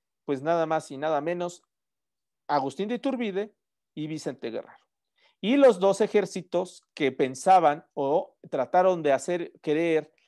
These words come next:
a la corona española se iban a enfrentar en lo que hoy es Iguala Guerrero,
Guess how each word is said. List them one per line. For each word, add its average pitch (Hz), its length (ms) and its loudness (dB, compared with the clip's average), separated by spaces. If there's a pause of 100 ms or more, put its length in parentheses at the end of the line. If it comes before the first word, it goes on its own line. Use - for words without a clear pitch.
(220)
a 147 220 2
la 170 120 2
corona 143 340 -2
española 175 500 -2
se 170 180 -12
iban 165 180 -4
a 147 40 -8
enfrentar 147 540 -2
en 151 260 -8
lo 131 220 -8
que - 80 -8
hoy 156 140 -2
es 170 120 -6
Iguala 208 260 2
Guerrero, 226 460 -4